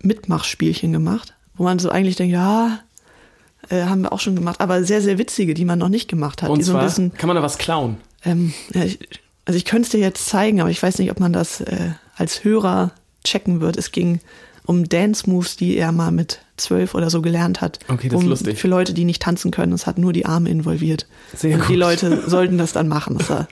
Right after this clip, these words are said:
Speaker 1: sehr gut aus.
Speaker 2: Wie diese, kennst du diese inflatable, äh, Leute, die so
Speaker 1: Genau.
Speaker 2: äh, ich weiß gar nicht, ich weiß auch gar nicht, wie ich das beschreiben soll, die so bei Autohändlern manchmal stehen, in
Speaker 1: Genau.
Speaker 2: amerikanischen Filmen.
Speaker 1: Ja.
Speaker 2: <laughs> Die, die dann so, so
Speaker 1: So ein
Speaker 2: auf-,
Speaker 1: bisschen war
Speaker 2: so
Speaker 1: das.
Speaker 2: riesige aufblasbare Figuren, die dann so im Wind so sich komisch bewegen.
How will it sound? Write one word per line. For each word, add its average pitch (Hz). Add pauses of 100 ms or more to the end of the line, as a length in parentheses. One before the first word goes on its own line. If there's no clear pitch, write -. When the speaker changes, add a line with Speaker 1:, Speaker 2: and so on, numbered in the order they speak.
(220)
Speaker 1:
sehr 175
gut -
aus. -
Speaker 2:
Wie 170
diese, 165
kennst 185
du 208
diese 170
inflatable, 165
äh, 135 (160)
Leute, 160
die 143
so 131
Speaker 1:
Genau. 170 (540)
Speaker 2:
äh, 131
ich -
weiß 123
gar 120
nicht, -
ich -
weiß 120
auch -
gar 151
nicht, -
wie 131
ich 123
das 120
beschreiben 147
soll, 123
die 139
so 147
bei 135
Autohändlern 135
manchmal 117
stehen, 120
in -
Speaker 1:
Genau. -
Speaker 2:
amerikanischen 156
Filmen. 135
Speaker 1:
Ja. 165 (140)
Speaker 2:
<laughs> -
Die, - (480)
die 156
dann 135
so, 131
so 123
Speaker 1:
So 135
ein 226
Speaker 2:
auf-, 233
Speaker 1:
bisschen 208
war 151
Speaker 2:
so 165
Speaker 1:
das. 147
Speaker 2:
riesige 226
aufblasbare 165
Figuren, 165
die 139
dann 139
so 139
im 135
Wind 156
so 127
sich 131
komisch 135
bewegen. 123